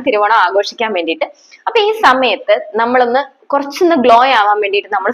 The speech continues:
ശ്രദ്ധിക്കും, അല്ലെ? കാരണം തിരുവോണം ഷൂട്ട് വരുന്നുണ്ട്, അതുപോലെ ബന്ധുക്കളുടെ വീട്ടിലൊക്കെ പോവാനുണ്ട്, ഫോട്ടോസും വീഡിയോസ് ഒക്കെ ഇറക്കാനുണ്ട്. അപ്പൊ ഈ അഞ്ച് ദിവസം കൊണ്ട് നമുക്ക് നമ്മുടെ സ്കിൻ ഒന്ന്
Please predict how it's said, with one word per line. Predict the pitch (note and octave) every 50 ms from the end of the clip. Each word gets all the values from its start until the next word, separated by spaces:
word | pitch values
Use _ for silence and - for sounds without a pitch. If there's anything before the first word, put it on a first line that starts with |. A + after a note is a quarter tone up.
| -
ശ്രദ്ധിക്കും, | - - G3+ E3+ F#3+ - E3 E3
അല്ലെ? | F#3 G3+ - - _ _ _ _ _ _ -
കാരണം | G#3+ G#3 G3+ G#3+ G#3+ A3
തിരുവോണം | G#3+ G3 G3 G3+ G3 G#3 - -
ഷൂട്ട് | - G3 F3+ F3+ F#3 F#3+ G3+
വരുന്നുണ്ട്, | G3+ G3 G3+ G#3 G#3 G3 G3+ G#3+ G#3 - -
അതുപോലെ | F#3+ F#3+ F3 F#3+ G3 G3 F#3
ബന്ധുക്കളുടെ | F#3 F3+ F#3 G#3 F#3 F#3 F#3 F#3+
വീട്ടിലൊക്കെ | F3+ - G3 F#3+ - G3+ - G3
പോവാനുണ്ട്, | F3+ F3+ F3+ F#3+ G3+ G#3+ G#3+ G#3 G3+ G3+ F#3+ F3+ G3 G3 G3 G3 - _ _ _ _ -
ഫോട്ടോസും | D#4 D4 D4+ D4 D4+ C4+ B3+ C4 B3+ A#3+ A3
വീഡിയോസ് | A3+ A3+ A3 A3 A3 A3 A3
ഒക്കെ | G#3 -
ഇറക്കാനുണ്ട്. | G3 F#3+ F#3+ F#3+ - G#3 G3+ G3 F#3 F#3 F3 F3 E3+ - - _ _ _ _ -
അപ്പൊ | - - F#4
ഈ | F#4 F4 F4 D#4+ C#4+
അഞ്ച് | C#4 D4+ D#4+ G4+ - D#4+
ദിവസം | C4 B3 B3+ C#4+ C#4 B3+ G#3
കൊണ്ട് | F3 E3+ G3+ - A#3
നമുക്ക് | A3 A3 B3
നമ്മുടെ | B3 B3 A#3+ A#3 -
സ്കിൻ | C4+ - - - D4 C#4+ C#4
ഒന്ന് | C4 C4